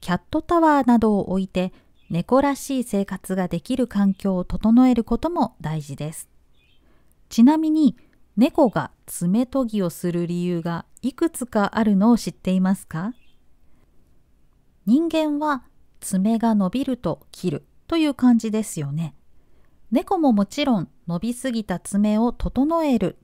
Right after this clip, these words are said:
という理由もあるんですが、もともと狩りをする動物ですから、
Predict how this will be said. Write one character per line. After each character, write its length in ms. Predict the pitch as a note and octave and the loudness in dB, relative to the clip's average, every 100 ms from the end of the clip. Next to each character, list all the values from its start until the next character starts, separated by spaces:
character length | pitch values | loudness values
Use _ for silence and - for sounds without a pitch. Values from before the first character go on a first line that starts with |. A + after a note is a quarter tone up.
| _ - | _ -6
と 100 | D4+ | -2
い 120 | D4+ D4 | 0 -2
う 60 | |
理 120 | C4 | -4
由 160 | C#4 C#4+ | -4 -2
も 200 | C#4 B3+ | -2 -2
あ 120 | C4 C#4+ | -2 0
る 120 | C#4 | 2
ん 60 | |
で 100 | B3 | 0
す 180 | B3+ - | -2 -2
が、 240 | A#3 C4 B3 _ _ _ _ | 0 0 -2 _ _ _ _
も 140 | F3 | -6
と 160 | - D#4 | -4 -2
も 140 | D#4+ | -2
と 140 | D#4 C#4+ | 0 -4
狩 380 | - - G4 | -4 -8 -4
り 80 | G4 | 0
を 80 | D4 | 0
す 180 | - A#3 | -2 -4
る 140 | G#3+ | -2
動 220 | G3 F#3+ F#3+ | 0 0 0
物 280 | G3 - | -2 -4
で 140 | F#3+ G3 | -2 -2
す 100 | - | -4
か 120 | E3+ | -4
ら、 240 | F#3 D#3+ | -2 -2